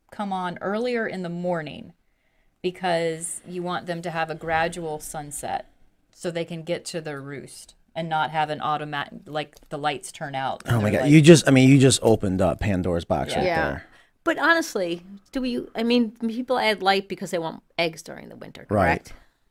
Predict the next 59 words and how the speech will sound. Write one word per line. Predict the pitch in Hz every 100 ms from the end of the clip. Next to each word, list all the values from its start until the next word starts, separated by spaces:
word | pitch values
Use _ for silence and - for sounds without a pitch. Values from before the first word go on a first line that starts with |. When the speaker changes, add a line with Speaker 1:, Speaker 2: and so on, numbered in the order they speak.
| _ 185
Speaker 3:
And | 185
don't | 190 190
the | 220
chickens | - 254 226 208
really | 202 196
need | 185 -
to | 160
rest? | 143 160 214 - -
I |
mean, | 175 170
isn't | 165 180
that | -
what | 165
their | 160
bodies | 147 143 151 151
are | 143
made | 156 147 147
to |
do | 147 156 156 156 -
in | 139
nature? | 123 139 - 202 214 - -
Speaker 1:
If | 214 233
you're | 247
only | 320 226
gonna | 190 170
keep | 190 185
'em | 160 151
three | 151 151
or | 139
four | 156 139
years, | 147 147 127 147
maybe | 147 156
not. | 160 147 - _ _
Speaker 3:
Yeah. | 175 170 _ _ _ _ _ -
Speaker 1:
I |
mean, | 170 156
if | 151
I | 156
can | 151
be | 143
honest | 143 143 135
about | 135 135 123
it. | - _
Speaker 3:
<laughs> | 262 349 370 - - _ _ _ _ _ _ _ - -
Speaker 1:
You | 240
know, | 214
if | 208
you | 247
want | 277 285 -
chickens | 285 262 240 -
just | 220 -
for | 220
eggs | 190 190 196 190
and | 170
you're | 180
only | 196 214
gonna | 220 202
keep | 180 196 190
'em | 190 190